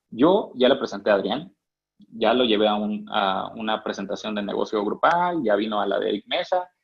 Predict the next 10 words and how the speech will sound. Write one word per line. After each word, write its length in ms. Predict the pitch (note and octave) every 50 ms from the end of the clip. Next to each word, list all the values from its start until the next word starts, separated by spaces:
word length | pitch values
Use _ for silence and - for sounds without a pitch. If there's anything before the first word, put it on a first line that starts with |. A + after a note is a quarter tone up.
| _ _ _ _ _ _ _
y 480 | - D#3+ F#3 G3+ A3 B3 A#3+ - - _ - -
ya 460 | B2+ A2+ C3 C3+ C3 C3+ C#3 C#3 C3+ - - _ -
prácticamente 680 | - C3 B2+ - - C#3+ - B2 A#2 A#2 A#2+ B2 C3+ C3
tiene 340 | - C3 A#2+ A#2+ B2 B2 A#2+
sus 140 | - A#2+ A#2
invitaciones. 460 | A2+ G#2+ - G2 - - A2 G#2 G#2+
Si 140 | A2+ - -
tú 140 | - G3+ G#3+
le 140 | A3 G#3
hablas 600 | F3 D#3 D#3 E3 D#3+ C#3+ G2 - - - - -